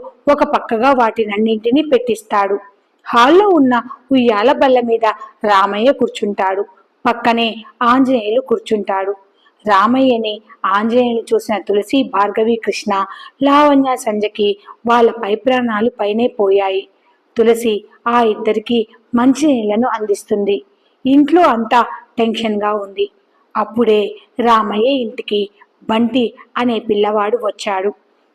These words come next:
రామయ్య హాల్లో ఉండడంతో బంటి వైపు చూసి,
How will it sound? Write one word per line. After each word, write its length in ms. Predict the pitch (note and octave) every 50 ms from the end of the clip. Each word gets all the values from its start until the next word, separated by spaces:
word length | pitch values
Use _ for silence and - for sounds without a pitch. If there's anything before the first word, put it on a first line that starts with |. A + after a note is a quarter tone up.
| _ _ A#3+
రామయ్య 440 | A#3 A3 A3 B3+ C#4+ E4+ F#4+ G4 F4+
హాల్లో 460 | C4+ A3 A3+ G#3+ A#3 C4+ C#4+ D4+ C#4
ఉండడంతో 680 | A#3 A3 A3 A3+ A3+ A3+ G#3+ G#3+ - - A#3 A#3 A3 G#3 - - - - _ _ _ G#3
బంటి 340 | G#3+ A3+ A#3+ B3 D4+ E4
వైపు 300 | D4+ C4+ A#3 A#3 A#3 - - - A3
చూసి, 340 | G3+ - - C4 A3 G#3